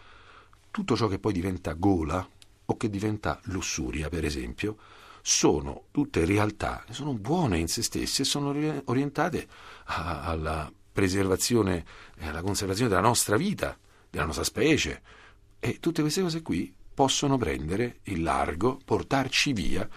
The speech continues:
e mentre noi stiamo occupandoci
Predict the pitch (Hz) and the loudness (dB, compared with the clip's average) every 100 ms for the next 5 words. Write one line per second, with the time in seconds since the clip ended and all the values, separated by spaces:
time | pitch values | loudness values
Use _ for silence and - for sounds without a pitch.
0 | - - - - - 104 110 120 110 104 | -14 -20 -20 -8 -2 2 4 4 4 0
1 | 104 104 87 104 92 87 80 - - - | 0 0 0 0 0 -2 -6 -10 -20 -20
2 | - - - 120 123 120 95 80 73 73 | -2 0 4 4 6 4 4 2 0 -2
3 | 69 | -6